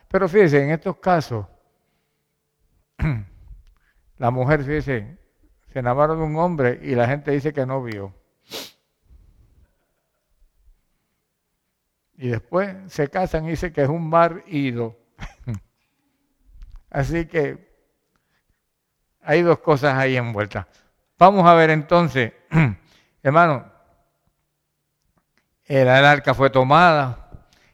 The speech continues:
eh, y ahora vienen las malas noticias, hermano. Léase del doce al dieciocho.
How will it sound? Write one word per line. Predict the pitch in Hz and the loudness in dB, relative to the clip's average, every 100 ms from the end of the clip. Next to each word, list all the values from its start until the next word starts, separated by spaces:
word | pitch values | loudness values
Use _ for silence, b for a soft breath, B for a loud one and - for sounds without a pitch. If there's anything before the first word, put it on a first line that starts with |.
| _ - | _ -12
eh, | 117 117 120 120 120 120 117 113 110 _ _ _ _ _ _ _ _ _ _ _ _ _ - | -2 2 2 2 2 0 -2 -4 -10 _ _ _ _ _ _ _ _ _ _ _ _ _ -2
y | 131 | 4
ahora | 135 151 139 95 - _ - | 6 6 4 0 -16 _ -8
vienen | 123 131 139 139 139 139 123 _ _ _ _ _ _ _ _ | -2 0 0 -2 -4 -6 -10 _ _ _ _ _ _ _ _
las | 101 107 95 | -2 -2 -2
malas | 104 117 135 135 131 | 0 2 2 -2 -6
noticias, | 139 131 120 95 110 95 | -6 -8 -10 -10 -8 -8
hermano. | 101 104 107 | -6 -6 -6
Léase | 117 143 131 | -2 -2 -2
del | 151 135 123 | 0 0 0
doce | 120 135 - 139 | 0 0 0 -6
al | 127 | -2
dieciocho. | 123 117 127 110 104 101 98 | -4 -2 -4 -4 -6 -12 -14